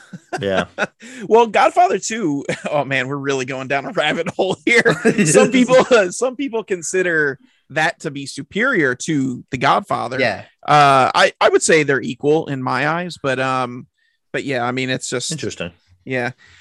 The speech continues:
Speaker 2: Anyway, let's get off The Godfather and all this stuff. But yeah, that's just my two cents on Casablanca, my hot take. Uh, Hans, back to you.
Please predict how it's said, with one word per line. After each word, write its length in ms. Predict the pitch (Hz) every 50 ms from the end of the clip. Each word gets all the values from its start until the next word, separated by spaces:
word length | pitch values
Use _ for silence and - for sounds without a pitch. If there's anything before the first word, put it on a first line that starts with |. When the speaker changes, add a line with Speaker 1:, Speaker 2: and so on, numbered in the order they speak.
| - - _ _ _ _ _ _ _ _ -
Speaker 2:
Anyway, 420 | 269 254 214 165 147 139 131 123 - -
let's 200 | 233 208 - -
get 120 | 233 220
off 160 | 196 175 156
The 80 | - 180
Godfather 560 | 156 147 147 143 135 - 143 139 139 139 139
and 140 | 135 131 135
all 180 | 127 135 135 123
this 160 | 131 139 -
stuff. 220 | - 139 131 127 -
But 200 | - 143 131 -
yeah, 140 | 156 143 131 143
that's 180 | 170 170 -
just 200 | - 185 - -
my 100 | 175 147
two 180 | - - 156 139
cents 320 | - - 131 123 131 -
on 220 | 131 120 113 117 -
Casablanca, 640 | - 131 123 120 90 120 123 123 123 113 - - 123
my 160 | 127 127 127
hot 220 | 131 117 113 -
take. 280 | _ 135 120 131 - -
Uh, 260 | - 151 143 143 139 - -
Hans, 560 | 156 233 254 226 160 135 135 - - - _ _
back 220 | - 190 262 - -
to 100 | 208 160
you. 460 | 147 147 185 202 160 135 - 127